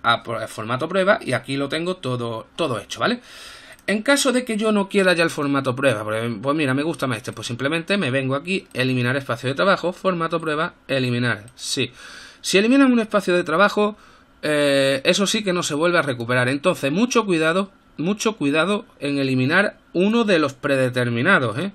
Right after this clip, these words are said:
¿Vale? Eso sí que tienes que tener cuidados. Una vez que lo borres, no lo puedes volver a, a recuperar. Puedes crearlo tú, pero bueno. Aquí exactamente igual. Yo si cojo la barrita esta que hay aquí,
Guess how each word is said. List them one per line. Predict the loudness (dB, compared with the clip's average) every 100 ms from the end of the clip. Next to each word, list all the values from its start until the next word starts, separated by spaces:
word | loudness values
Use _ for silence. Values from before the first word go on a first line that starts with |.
| _ _ -20 _ -4
¿Vale? | 2 2 0 -4 -20 -14 -2
Eso | -2 0
sí | -2 -2
que | -2
tienes | -4 -6
que | -8
tener | -8 -8 -8
cuidados. | -6 -6 -6 -10 -10
Una | -4 0
vez | 0 -2
que | -2
lo | -2 -2 0
borres, | 0 2 -2 -4 -18 -20 -20 _ _ -8
no | -4 0 0
lo | 0
puedes | -2 0 0 2 0 0 -2 -2
volver | -2 0 0 2
a, | 2 2 2
a | 0 0
recuperar. | -2 -6 -8 -10 -14 -20 -20 _
Puedes | -8 -4 -4
crearlo | 0 0 0 0 -2
tú, | -2 -2
pero | -4
bueno. | -4 -4 -6 -20 -18 -16 -16 -20 -20 _ _ _ 2
Aquí | 4 4
exactamente | 2 2 0 0 0 -2 -4
igual. | 2 2 2 -2 -12
Yo | 0 0
si | 0 -2
cojo | -4 -2 -2
la | 0 0
barrita | 0 -2 0 -2
esta | 0 -4
que | -2
hay | 0
aquí, | 0 -2 -4